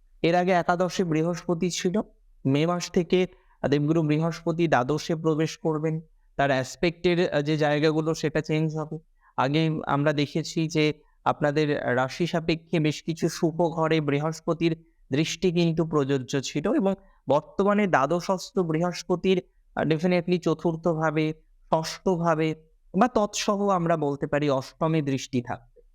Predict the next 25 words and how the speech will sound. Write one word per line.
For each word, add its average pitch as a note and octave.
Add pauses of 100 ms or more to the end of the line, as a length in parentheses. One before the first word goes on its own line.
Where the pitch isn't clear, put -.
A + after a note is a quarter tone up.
(300)
তো G#3 (120)
ভালো F#3
খারাপ A#3
মিলিয়েই, A3
আহ, E3+
চলবে F3+
মে B2+
মাস। E2 (200)
কোন F#3+
কোন A3+
ক্ষেত্রে A#3+
ভালো F#3
হতে G#3
পারে? G#3+
আমরা G#3
যদি A#3 (420)
হেলথের C4+
পার্সপেক্টিভে G3
আলোচনা E3
করি, C#4
তাহলে G#3
এটা F3
বলা D#3+
যেতে D#3+
পারে G#3+